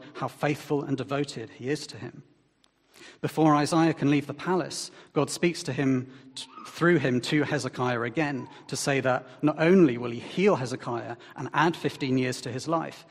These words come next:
but he will also deliver his city from the Assyrians. Now, I want to tread carefully here because many of us have prayed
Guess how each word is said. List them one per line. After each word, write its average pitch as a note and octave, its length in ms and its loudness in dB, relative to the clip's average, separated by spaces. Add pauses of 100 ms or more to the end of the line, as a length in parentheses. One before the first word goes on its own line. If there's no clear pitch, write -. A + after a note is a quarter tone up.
(200)
but D3 100 -6
he C3 100 -6
will C3 140 0
also F#3+ 340 2
deliver C3 400 0
his B2 160 -4
city - 480 -6 (160)
from B2+ 200 2
the C#3 100 2
Assyrians. - 840 -4 (1600)
Now, E3 240 2 (340)
I D#3 60 -6
want F3 160 2
to - 80 -12
tread - 240 -2
carefully C#3+ 420 -2
here A#2 200 -6
because A#2+ 480 -8 (360)
many D#3+ 280 6
of C#3 100 0
us C3+ 160 -4
have F3+ 300 -2
prayed A2+ 400 -10